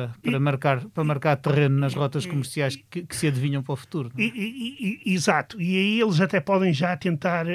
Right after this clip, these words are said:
Speaker 2: alugar o Sol ou, ou algum, algum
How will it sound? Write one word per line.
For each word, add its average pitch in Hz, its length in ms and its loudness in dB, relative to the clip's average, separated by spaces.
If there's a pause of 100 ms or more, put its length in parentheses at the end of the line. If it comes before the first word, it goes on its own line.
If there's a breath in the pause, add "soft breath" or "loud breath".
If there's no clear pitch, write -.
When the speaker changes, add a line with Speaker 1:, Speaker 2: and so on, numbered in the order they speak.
(100)
Speaker 2:
alugar 175 420 2
o 156 60 -2
Sol 180 480 4
ou, 147 280 -6 (720 soft breath)
ou 190 80 6
algum, 165 640 2
algum 160 720 2